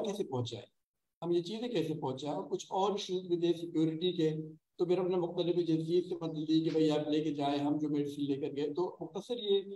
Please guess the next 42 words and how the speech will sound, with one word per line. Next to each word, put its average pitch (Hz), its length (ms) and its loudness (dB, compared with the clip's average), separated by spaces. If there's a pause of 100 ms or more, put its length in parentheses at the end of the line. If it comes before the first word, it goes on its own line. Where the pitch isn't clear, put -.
(380)
कि 196 100 2 (240)
उस - 360 -8
access 240 440 -4
को 220 120 -2
भी 214 180 -2 (140)
पहले 185 260 0
से 208 160 -2
ध्यान 180 220 4
में 180 120 2
रख 170 180 0
के, 190 100 2
हो 175 180 2
सकता 185 300 -6
है 180 300 0 (120)
मैं 170 120 2
ये 180 80 6
कहूँ 170 260 2
कि 160 60 2
हम 165 200 2
पहले 175 340 10
से 196 100 4
वहाँ 156 200 10
पर 160 180 6
कुछ 160 180 4
चीज़ों 147 320 6
को 127 100 4
stock 160 440 4
करें, 110 180 -6 (640)
जो 156 60 2
life 156 300 12
saving 175 400 8
ड्रग 165 240 12
उनके 160 260 8
stock 175 420 6
करें। 123 180 0
हो 156 160 2
सकता 175 320 -4
है 165 160 4 (100)
food 190 280 8
को 175 60 8
इतनी 170 220 8
बड़ी 156 240 8